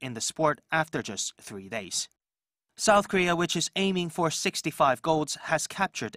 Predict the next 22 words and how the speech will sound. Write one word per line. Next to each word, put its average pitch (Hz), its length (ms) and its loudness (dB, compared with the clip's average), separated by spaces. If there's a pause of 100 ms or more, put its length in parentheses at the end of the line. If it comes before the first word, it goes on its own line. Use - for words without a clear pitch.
eight 139 240 -6
gold, 139 300 0 (200)
twelve 185 300 2
silver, 139 520 -2 (260)
and 135 180 -2
fourteen 117 520 -4
bronze 117 340 0
medals 120 320 -2
so 104 260 -6
far, 120 380 -2 (320)
to 139 140 4
rank 135 300 0 (120)
third 151 400 0
overall 139 600 4 (160)
in 143 100 -2
the 139 100 0
medal 110 300 -2
standings 143 560 -2
behind 139 540 -4
China 151 460 -2 (340)
and 123 100 -6
Japan. 104 460 -6